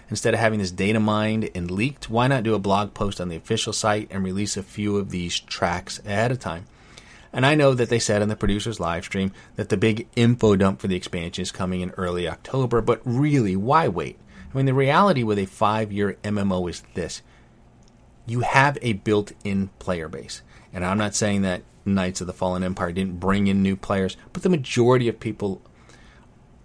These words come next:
um, who play the game are people like myself who are, you know, longtime subscribers that were already playing the game, and I don't need a big event for information. I just need the information, and I just wish that they would, you know,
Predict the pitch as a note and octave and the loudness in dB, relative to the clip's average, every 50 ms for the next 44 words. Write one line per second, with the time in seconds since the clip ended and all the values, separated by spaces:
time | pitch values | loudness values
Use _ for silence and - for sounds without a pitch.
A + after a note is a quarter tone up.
0 | - - - A#2 A2+ A2 G#2 G2+ G2 G2 D#2+ B2+ - - - - A#2+ A2 - - | -12 -4 -2 0 2 2 2 2 0 -2 -4 -8 -14 -12 -6 -4 -2 -2 0 2
1 | A#2+ A#2 A2 G#2 G2 A2 G#2+ G#2 G#2 G2+ - - D#3 - C#3+ B2+ A#2+ A2 G#2 - | 2 2 2 2 2 0 0 0 0 -2 -2 -2 -2 0 2 4 4 4 2 2
2 | G2+ F#2+ F#2 - - - F#2+ F#2 F#2+ F#2+ - - A2+ G#2+ A2 - - D#2+ - A2+ | -2 -2 -2 -2 -2 0 2 2 0 0 -2 -2 -2 -2 -2 -4 -6 0 4 6
3 | A2 A2 A2+ - - - - - - - - - - C#3+ A#2+ G#2 A2 G#2+ A2 A#2 | 8 8 6 4 0 -10 -20 -20 -20 -20 -10 -4 0 0 2 2 2 4 4 4
4 | C3 C#3+ C3+ - C#3+ C#3+ D3+ C#3+ - C#3+ C3 - - G#2 F#2+ G2 G2 A2 G2+ G#2+ | 4 4 2 0 0 -2 -2 -2 -6 -8 -6 -2 0 2 2 2 0 -4 -6 -4
5 | G#2+ G#2 - - A#2 A#2+ C3+ D#3 C#3+ C3+ - C3 A#2 A2+ G#2+ G2 F#2+ F#2 G2+ F#2+ | -6 -4 0 2 4 4 4 2 -2 -4 -4 -4 -2 -2 -2 -2 -2 -2 -2 -2
6 | F#2 F#2+ A2 - - - - - - - - - C#3 C3+ C3+ - - B2+ C3 C3 | -2 -2 -4 -6 -10 -20 -20 -20 -20 -14 -6 0 0 0 0 0 0 0 0 0
7 | D3+ C#3 - - - C#3+ C3+ D3 D3+ - - - B2+ B2 C3 C3 C3 B2+ B2 - | 0 -4 -6 0 2 4 4 4 2 -2 -2 -2 0 2 4 4 4 2 0 0
8 | - G#2 G#2+ G#2 F#2+ - A2 G#2+ G#2+ A2 G#2+ - - - A2+ G#2 G2+ G2 E2+ E2+ | -2 -2 -2 -2 -4 -4 -2 0 0 -2 -4 -6 -6 -6 -4 -4 -4 -4 -4 -6
9 | F#2+ G2 - - B2+ - - G2 F#2+ - A2+ A2+ C3 D#3+ D#3+ C3 - E2 F2 - | -6 -8 -6 -6 -6 -4 -2 -4 -2 0 0 2 2 2 0 -2 -6 -8 -10 -12
10 | - - - - - B2 D3 F3 G3 F#3+ - - - - C3 C3 C3 - - - | -16 -20 -10 -2 0 2 2 2 0 -2 -4 -4 2 2 2 2 2 -4 -6 -6
11 | A#2 A2 A#2+ C#3 D#3 C#3+ G#2+ F#2+ G2 G2+ G#2 - - - - - - - - - | -2 0 2 2 2 2 2 2 0 0 -4 -8 -18 -20 -20 -20 -20 -20 -20 -20
12 | - - _ - _ - - - - - - - - G#2+ A2 A#2+ C3 - A#2 A2 | -20 -20 _ -20 _ -20 -20 -20 -20 -20 -20 -12 -6 -2 0 0 0 0 -2 -2
13 | G#2+ - A#2+ A#2+ B2 C#3+ E3+ F3 D3 - - G2+ G2 G2 G#2 G#2+ A2+ A2+ A#2 A2 | 0 0 0 2 2 2 2 0 -2 -4 -4 -4 -4 -2 -2 -2 -2 -2 -4 -6
14 | - B2 A#2+ A#2 - - - A2+ A2 A2 - A2+ A2 G#2+ G#2+ G#2 G#2+ G#2+ G2+ G#2+ | -4 -2 -2 -2 -2 0 0 -2 0 0 0 0 0 0 0 0 -2 -2 -2 -2
15 | A2+ A2 G2+ G2 F#2+ | -4 -2 -2 -2 -4